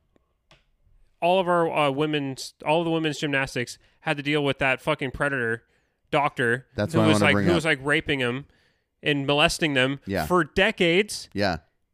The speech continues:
Speaker 1: This is the kind of seedy ass shit that's a part of our Olympics.
Speaker 2: Yep.
Speaker 1: And then, <laughs> and then no wonder they're fucked up by the
Speaker 2: Yeah.
Speaker 1: time they g-
Speaker 2: Yeah, it doesn't matter because th-,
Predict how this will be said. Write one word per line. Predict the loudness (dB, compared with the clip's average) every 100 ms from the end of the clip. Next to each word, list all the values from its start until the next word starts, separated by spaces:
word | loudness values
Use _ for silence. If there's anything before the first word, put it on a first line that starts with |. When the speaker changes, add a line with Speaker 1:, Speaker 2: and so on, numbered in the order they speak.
| _
Speaker 1:
This | 0 0 0
is | -2
the | -2
kind | 0 -2
of | -2
seedy | -4 -8 -8 -6 -2 -2
ass | -2
shit | -2 -2 -2
that's | 0 -2 -4
a |
part | -2 0 2
of |
our | 0
Olympics. | 0 0 0 -4 -4 -10
Speaker 2:
Yep. | -8 -8 -8 _ -4
Speaker 1:
And | 0
then, | 0 0 -4 -6 -12 -20
<laughs> | -10 -2
and | 0
then | 4
no | 2
wonder | 2 0 0
they're | -2
fucked | -4 -4 -4 -2 0
up | 0 2
by | 0
the | 2
Speaker 2:
Yeah. | 4
Speaker 1:
time | 4 4
they | 2
g- | 0 -6 -12 _ _
Speaker 2:
Yeah, | 2 4 2 -2 0
it |
doesn't | 2 4 2
matter | 2 2 2 2
because | 0 4 6 4 2 -8 _ _ _ _
th-, | -20 -20